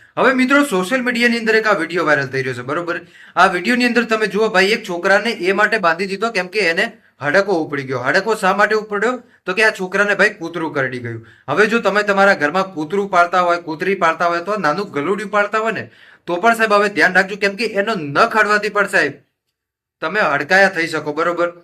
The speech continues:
ના કરે માતાજી, ના કરે નારાયણ, પણ by chance મિત્રો આપણે ધ્યાન રાખવું જરૂરી, બરોબર? આપણને ખબર છે કે આગળ ખાડો છે ભાઈ, તો શું આપણે ખાડામાં જઈને પડશું? તો, તો આપણી જ ભૂલ કહેવાય ને. તો આપણને ખબર છે કે કૂતરાને અડવાથી અથવા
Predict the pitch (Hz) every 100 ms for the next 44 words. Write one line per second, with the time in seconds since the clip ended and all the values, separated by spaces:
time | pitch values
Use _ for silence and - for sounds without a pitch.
0 | _ _ 120 147 196 202 202 185 185 220
1 | 156 139 - _ 151 180 196 190 175 220
2 | 220 156 - _ _ _ 202 220 147 143
3 | 202 220 226 196 214 202 175 156 131 165
4 | 202 139 156 180 185 185 143 147 143 139
5 | 175 175 175 - _ - 202 247 247 220
6 | 220 233 226 226 170 165 185 196 165 170
7 | 180 175 139 123 110 _ _ _ 165 196
8 | 190 190 196 165 175 185 185 160 175 185
9 | - - 175 123 139 160 160 180 190 156
10 | 180 170 196 156 110 _ _ 220 220 214
11 | 240 240 202 196 220 214 233 196 196 202
12 | 202 190 196 196 196 190 190 185 196 196